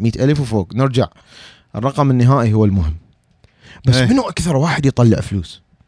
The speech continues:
Speaker 2: منو؟
Speaker 1: أكثر واحد بهذا البزنس كله.
Speaker 2: منو؟
Speaker 1: المنتج،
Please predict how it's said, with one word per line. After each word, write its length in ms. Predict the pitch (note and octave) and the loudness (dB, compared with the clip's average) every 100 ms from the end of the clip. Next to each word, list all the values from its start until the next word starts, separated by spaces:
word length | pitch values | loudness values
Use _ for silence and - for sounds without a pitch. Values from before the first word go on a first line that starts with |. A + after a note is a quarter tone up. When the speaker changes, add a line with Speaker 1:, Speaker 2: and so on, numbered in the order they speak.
| - | -12
Speaker 2:
منو؟ 280 | B2 C3 A#2+ - - | -4 -2 -2 -4 -8
Speaker 1:
أكثر 300 | G3 F#3 F#3+ | -8 -4 -2
واحد 280 | F3 D#3 E3 | 0 -2 -2
بهذا 220 | D#3 D#3+ | -2 -2
البزنس 340 | C#3 D#3 D3 - | -2 -2 -4 -4
كله. 300 | C#3+ A2 E2+ - _ _ _ _ - | -2 -2 -6 -14 _ _ _ _ -6
Speaker 2:
منو؟ 320 | A#2+ A#2+ G2+ | -2 -2 0
Speaker 1:
المنتج، 480 | B2 E3 D3+ A2 | 2 0 0 -4